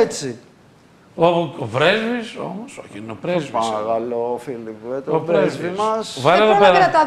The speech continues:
Speaker 3: δώσει κιόλας, δηλαδή.
Speaker 2: Ποιο;
Speaker 3: Δεν πρόλαβε να τα δώσει
Speaker 2: Τα
Speaker 3: κιόλας. Αυτά
Speaker 2: υπόλοιπα.
Speaker 3: έτοιμα, έτοιμα τα
Speaker 1: Ναι,
Speaker 3: είχε.
Speaker 1: ναι, ναι, ναι.
Speaker 2: Φανταστείτε μόνο, για τα ογδόντα ήταν τριακόσια είκοσι χιλιάρικα. Πάμε λοιπόν να δούμε,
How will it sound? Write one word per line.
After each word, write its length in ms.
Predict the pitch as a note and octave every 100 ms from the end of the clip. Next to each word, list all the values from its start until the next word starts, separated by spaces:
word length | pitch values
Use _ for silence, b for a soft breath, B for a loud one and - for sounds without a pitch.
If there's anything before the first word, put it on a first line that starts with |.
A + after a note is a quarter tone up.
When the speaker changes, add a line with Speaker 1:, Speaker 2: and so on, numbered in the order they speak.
| F#4
Speaker 3:
δώσει 200 | A4+ C4
κιόλας, 360 | G#3+ G3+ G3 F#3+
δηλαδή. 400 | G3 G3 B3 B3
Speaker 2:
Ποιο; 360 | D#3+ A3+ - A#3+
Speaker 3:
Δεν 120 | D4+
πρόλαβε 300 | E4 F4+ E4+
να 80 | D#4+
τα 160 | D#4+ D#4
δώσει 240 | F#4+ -
Speaker 2:
Τα 80 | D#3+
Speaker 3:
κιόλας. 140 | -
Αυτά 180 | G3+ D#3+
Speaker 2:
υπόλοιπα. 120 | -
Speaker 3:
έτοιμα, 160 | A#2 G2 B B B G#4
έτοιμα 260 | G#4 E4+
τα 80 | C#4+
Speaker 1:
Ναι, 60 | -
Speaker 3:
είχε. 460 | E4 E4 E4 C4+
Speaker 1:
ναι, 280 | D#3+ C3+ D3
ναι, 60 | D3 B2+ A#2+
ναι. 60 |
Speaker 2:
Φανταστείτε 460 | - D3 C#3+ F3 F3+
μόνο, 440 | E3 D#3 D#3 F#3 A3 - - b b b _ _ _
για 220 | - C#3+ C#3+
τα 100 | D3+
ογδόντα 460 | C#3 C#3 F3 G3
ήταν 180 | F3 F#3+
τριακόσια 400 | F#3 E3+ G3+ F3
είκοσι 180 | F#3 E3
χιλιάρικα. 520 | E3 F#3+ C#3+ - F2+ - b b -
Πάμε 260 | E3 F#3+ F#3+
λοιπόν 280 | E3 F#3 F#3+
να 100 | F3
δούμε, 340 | F#3 G3+ A3+